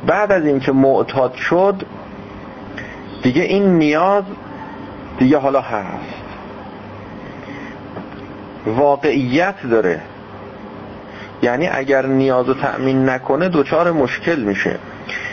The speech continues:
اما این نیاز یه نیاز واقعی نیست، نیاز واقعی بدن یه نیازی است که ما ایجادش کردیم، می‌شد ایجادش نکنیم.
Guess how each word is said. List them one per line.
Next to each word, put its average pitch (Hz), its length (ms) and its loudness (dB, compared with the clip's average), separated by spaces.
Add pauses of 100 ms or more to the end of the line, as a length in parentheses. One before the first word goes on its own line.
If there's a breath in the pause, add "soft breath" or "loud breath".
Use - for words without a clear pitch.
(200 loud breath)
اما 180 240 2
این 208 320 2
نیاز 185 320 4
یه 196 140 2
نیاز 135 380 2
واقعی 120 560 2
نیست، 190 420 2
نیاز 117 340 4
واقعی 117 840 4
بدن 101 420 0 (260)
یه 214 140 4
نیازی 190 540 2
است - 160 -6
که - 80 0
ما 190 140 4
ایجادش 180 560 2
کردیم، 101 380 -2
می‌شد 185 320 4
ایجادش 185 480 4
نکنیم. 110 460 0